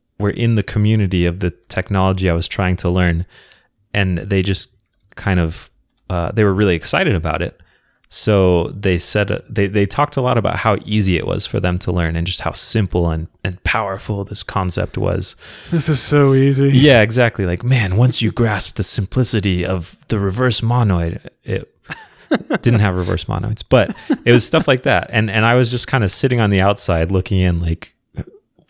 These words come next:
Speaker 1: "How can they think this is easy? I'm dying here." Uh,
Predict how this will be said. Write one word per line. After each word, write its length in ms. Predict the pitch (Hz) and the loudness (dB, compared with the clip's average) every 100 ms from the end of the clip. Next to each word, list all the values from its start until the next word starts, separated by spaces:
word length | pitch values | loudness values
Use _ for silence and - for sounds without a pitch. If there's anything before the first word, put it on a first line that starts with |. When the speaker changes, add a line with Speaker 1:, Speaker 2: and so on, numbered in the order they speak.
| _ | _
Speaker 1:
"How 240 | - - 107 | -12 -8 -8
can 220 | - 131 | -4 0
they 180 | 113 95 | 0 0
think 440 | - - 131 - | -4 -4 -2 -2
this 140 | 87 - | -4 -2
is 160 | 85 | -2
easy? 300 | - 131 95 | 0 2 4
I'm 140 | 85 85 | 2 2
dying 380 | 107 135 101 | 2 4 2
here." 260 | 87 85 92 - - - _ _ | 2 -2 -4 -10 -20 -20 _ _
Uh, 440 | - 113 113 107 | 2 4 6 4